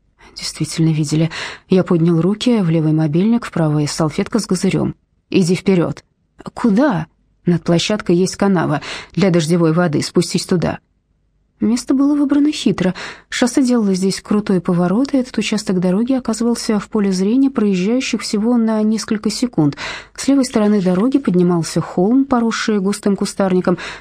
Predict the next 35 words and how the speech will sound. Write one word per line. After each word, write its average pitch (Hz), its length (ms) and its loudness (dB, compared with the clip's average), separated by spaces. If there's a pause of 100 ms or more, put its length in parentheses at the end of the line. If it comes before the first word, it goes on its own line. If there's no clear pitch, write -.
Там 254 180 4
могла 226 260 2
скрываться 226 640 -2 (180)
целая 247 360 0
банда 156 320 2
гангстеров 151 640 -2
или 190 160 2 (320)
рота 220 400 2
специальных 180 580 0
агентов 165 460 0
Ф 196 40 0
Б 202 100 0
Р. - 240 -4 (400)
Хотя 269 300 -2
я 320 60 0
сомневался, 311 560 2
что - 180 -2
они 165 140 4
успели 262 300 0
бы 240 120 2
сюда 214 260 0
одновременно 220 520 0
со 240 180 -2
мной. 170 300 2 (360)
Справа 220 420 2
обрыв 190 420 0
резко 233 300 0
уходил 220 360 0
вниз. 147 420 -4 (540)
В - 60 -2
ветвях 294 460 0
мирно 277 400 4
свиристела 190 560 0
какая-то 165 400 -2
печушка, 285 540 0